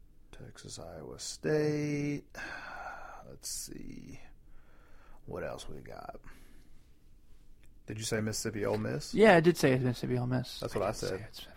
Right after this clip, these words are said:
Speaker 2: Ole Miss.
Speaker 1: Um, yeah.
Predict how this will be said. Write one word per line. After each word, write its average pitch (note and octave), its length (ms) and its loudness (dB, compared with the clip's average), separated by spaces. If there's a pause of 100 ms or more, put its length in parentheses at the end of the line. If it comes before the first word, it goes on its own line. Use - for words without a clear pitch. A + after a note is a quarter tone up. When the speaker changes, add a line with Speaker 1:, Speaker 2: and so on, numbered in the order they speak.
Speaker 2:
Ole - 100 -16 (140)
Miss. - 240 -14 (1000)
Speaker 1:
Um, C#2 540 -10 (400)
yeah. B2+ 220 -4